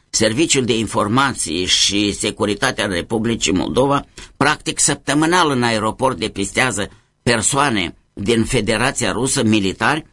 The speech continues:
care vin în regi-, în regiunea transnistriană și vin pentru a provoca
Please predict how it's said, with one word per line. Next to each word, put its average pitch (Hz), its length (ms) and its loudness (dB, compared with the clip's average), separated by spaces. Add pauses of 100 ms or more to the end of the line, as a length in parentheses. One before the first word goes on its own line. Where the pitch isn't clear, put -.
(480)
care 139 220 2
vin 160 200 -2
în 151 120 2
regi-, 127 340 -2
în 131 120 2
regiunea 131 420 0
transnistriană 107 1000 0 (340)
și 127 500 2
vin 143 200 -2
pentru 135 540 0
a 135 140 2
provoca 139 800 0